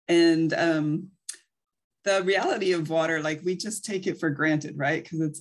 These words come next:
everywhere we look. And, um, it came into my awareness when I was watching the movie, What the Bleep Do We Know? And they talked about Doctor Emoto's work. They had pictures of the crystals, and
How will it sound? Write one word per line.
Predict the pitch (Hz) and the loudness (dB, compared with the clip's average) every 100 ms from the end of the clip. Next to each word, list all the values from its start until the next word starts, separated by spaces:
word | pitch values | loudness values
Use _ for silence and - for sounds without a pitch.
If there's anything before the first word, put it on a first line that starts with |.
| - | -4
everywhere | 165 170 170 156 147 143 143 | 0 4 4 2 0 -2 -2
we | 147 143 | -2 -2
look. | 127 131 - - | -4 -6 -10 -2
And, | 151 143 139 139 - | 2 4 4 4 0
um, | 151 143 135 131 - - _ _ - - _ _ _ - | -2 -2 -2 -6 -10 -12 _ _ -18 -18 _ _ _ -6
it | 170 | -2
came | 208 202 | 0 0
into | 190 202 | 0 2
my | 175 156 | 4 4
awareness | 156 160 160 160 151 151 - | 2 0 0 0 0 -2 -2
when | 160 | -2
I | 151 | 0
was | 151 | -2
watching | 139 156 151 180 | -4 -6 -4 -2
the | 165 | 0
movie, | 151 151 143 151 143 139 - _ - | 0 -2 -2 -2 -2 -4 -6 _ -10
What | 151 151 | -4 -2
the | 160 | -2
Bleep | 143 151 151 | 0 -2 -2
Do | 156 | 0
We | 156 | 2
Know? | 151 139 147 - | 2 2 -2 -4
And | 165 | -4
they | 151 | -4
talked | 151 147 139 | -4 -6 -6
about | 151 139 131 | -2 -2 0
Doctor | 143 139 156 | -2 -4 -2
Emoto's | 151 143 143 147 180 185 - | 0 0 0 -6 -6 -6 -2
work. | 214 226 - | -2 -2 -2
They | 156 | -4
had | 165 147 | -4 -6
pictures | - 135 - 160 165 - | -6 -6 -2 0 0 0
of | 139 139 139 147 | -2 -2 -6 -6
the | 143 139 | -4 -2
crystals, | 143 339 - 160 127 135 139 | 0 0 2 0 -2 -4 0
and | 139 143 | 2 2